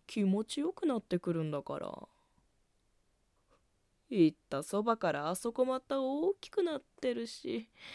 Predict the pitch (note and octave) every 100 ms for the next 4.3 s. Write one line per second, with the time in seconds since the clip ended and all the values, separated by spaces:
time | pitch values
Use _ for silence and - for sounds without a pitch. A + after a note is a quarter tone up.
0 | - - - - - _ _ - A#3 G#3+
1 | G3+ F3+ D3+ - - _ _ _ _ A#3
2 | - - - - - _ _ _ _ _
3 | _ _ _ _ _ _ _ _ - G3+
4 | B3 C#4 G#3